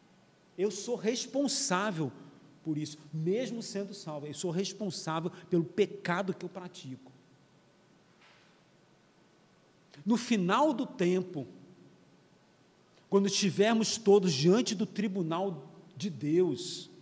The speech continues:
nós salvos não seremos julgados se somos culpados ou inocentes por aquilo que praticamos, porque nós já estamos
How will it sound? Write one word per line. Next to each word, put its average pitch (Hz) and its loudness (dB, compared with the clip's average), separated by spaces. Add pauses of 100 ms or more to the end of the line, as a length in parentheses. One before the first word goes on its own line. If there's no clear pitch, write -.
(360)
nós 190 4
salvos 185 2 (180)
não 214 6
seremos 220 4
julgados 160 0 (2250)
se 175 -2
somos 175 0 (240)
culpados 175 -2 (160)
ou 175 8
inocentes 170 0 (960)
por 170 -2
aquilo 170 2
que 185 -2
praticamos, 160 0 (380)
porque 156 -2
nós 151 -4
já 175 -4
estamos 160 -6